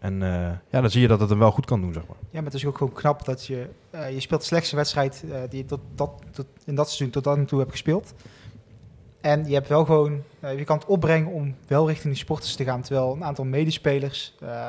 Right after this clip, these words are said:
Speaker 2: waarvan ik zou denken dat die iets sterker in hun schoenen zouden staan... of die kar op dat moment zouden trekken, die gaan naar binnen. Eh, ik vind het alleen maar goed dat hij dat doet. En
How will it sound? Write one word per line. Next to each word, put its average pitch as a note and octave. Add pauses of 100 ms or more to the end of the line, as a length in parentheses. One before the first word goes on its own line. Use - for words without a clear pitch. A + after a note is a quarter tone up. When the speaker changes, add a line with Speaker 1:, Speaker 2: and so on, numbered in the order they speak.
(120)
Speaker 2:
waarvan C3
ik - (640)
zou -
denken C#3
dat C3+
die C#3+
iets C#3+
sterker C#3
in C3+
hun B2+
schoenen D3
zouden C3+
staan... B2+
of A#2
die B2+
kar C#3
op B2+
dat C#3
moment D#3
zouden D3
trekken, D3+ (480)
die C#3
gaan D3
naar C#3
binnen. C3 (420)
Eh, -
ik D3+
vind D#3
het -
alleen D3
maar C#3
goed -
dat D#3
hij D#3+
dat C#3
doet. B2
En C3+